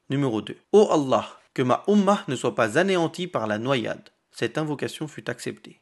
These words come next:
Numéro trois. Ô Allah, que ma ummah ne se batte pas les uns contre les autres. Il, sallallahu alayhi wa sallam, fut empêché de faire cette invocation. Sallu ala al-Habib, sallallahu ala Muhammad. La mosquée As-Suqya.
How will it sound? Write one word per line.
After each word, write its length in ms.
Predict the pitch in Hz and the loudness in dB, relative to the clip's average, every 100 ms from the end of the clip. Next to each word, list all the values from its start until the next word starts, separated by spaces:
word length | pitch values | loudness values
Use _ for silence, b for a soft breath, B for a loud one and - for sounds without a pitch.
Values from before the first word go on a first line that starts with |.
| _ | _
Numéro 320 | 139 160 135 | 0 2 2
trois. 400 | 120 - - - _ - | -2 -6 -14 -14 _ 0
Ô 180 | 220 233 | 4 6
Allah, 500 | 196 170 131 107 - _ _ | 6 6 4 -2 -6 _ _
que 80 | - | -2
ma 180 | 127 120 - | 0 0 0
ummah 340 | 202 180 180 - | 2 2 0 -4
ne 100 | 127 | -6
se 140 | - | -4
batte 320 | 107 107 107 | -2 -2 -2
pas 200 | - 185 | 4 4
les 260 | 165 123 120 | 6 0 0
uns 100 | 156 | -4
contre 320 | 156 120 - | -4 -8 -6
les 220 | 101 98 | -6 -4
autres. 280 | 127 107 - _ - | -6 -8 -16 _ -6
Il, 180 | 165 | -4
sallallahu 280 | - 135 127 | -4 -6 -4
alayhi 120 | 117 | -6
wa 60 | 120 | -6
sallam, 160 | 120 143 | -8 -8
fut 260 | - - | -14 -8
empêché 360 | 139 135 117 135 | -8 -6 -8 -8
de 100 | 117 | -8
faire 160 | 127 | -10
cette 200 | - 113 | -12 -12
invocation. 460 | 120 110 120 127 - _ _ | -10 -10 -12 -16 -20 _ _
Sallu 480 | - 147 147 156 160 - | 0 4 4 6 4 2
ala 160 | 135 | 0
al-Habib, 720 | 135 131 - 117 120 127 131 | 0 -2 -4 -2 0 0 -2
sallallahu 800 | 131 - 131 127 113 120 123 120 - | -4 -6 -6 -4 2 2 2 0 -2
ala 460 | 117 110 110 113 | -2 0 -2 -2
Muhammad. 560 | 110 104 - 120 107 - - _ _ - | -4 -8 -8 -8 -10 -14 -18 _ _ -10
La 160 | 139 131 | -2 0
mosquée 600 | 139 160 - 160 175 - | 0 -2 0 2 0 -2
As-Suqya. 640 | 139 143 - 165 - - | -8 -8 -8 -8 -6 -8